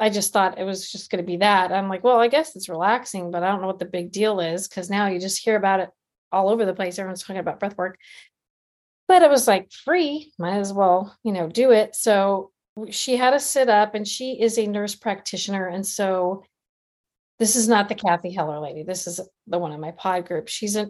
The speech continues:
a nurse practitioner and has her own medical practice and everything. And she made us sign a waiver before we did it and all this stuff. And I was like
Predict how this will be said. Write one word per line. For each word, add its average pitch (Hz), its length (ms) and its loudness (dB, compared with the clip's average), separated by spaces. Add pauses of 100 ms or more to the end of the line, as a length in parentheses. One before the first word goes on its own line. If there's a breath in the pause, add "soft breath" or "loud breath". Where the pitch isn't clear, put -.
a 208 60 0
nurse 202 300 -2
practitioner 196 840 -6
and 190 320 -4
has 220 200 -2
her 185 140 -6
own 190 140 -4
medical 214 320 0
practice 208 480 -6
and 202 100 -4
everything. 190 460 -4
And 185 100 -10
she 254 220 -4
made 240 200 4
us 190 160 -2
sign 165 220 -6
a 139 100 -10
waiver 294 380 -2
before 254 340 0
we 247 140 -2
did 233 180 2
it 214 120 0
and 202 100 -6
all 202 140 -4
this 214 180 -10
stuff. 220 320 0
And 202 100 -2
I 185 80 -4
was 190 160 -6
like 180 240 -6